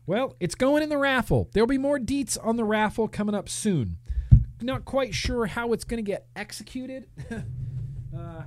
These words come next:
hang on. Not quite sure exactly how it's going to get executed. Um, I'm gonna keep those batteries. I don't care. I'm gonna keep 'em. I'm gonna keep 'em.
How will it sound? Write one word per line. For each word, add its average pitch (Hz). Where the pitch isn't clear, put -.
hang 226
on. -
Not 233
quite 254
sure 233
exactly 185
how 185
it's 165
going 175
to 143
get 160
executed. 123
Um, 127
I'm 120
gonna -
keep 214
those 139
batteries. 113
I 127
don't 175
care. 120
I'm 117
gonna 151
keep 165
'em. 92
I'm 123
gonna 156
keep -
'em. 82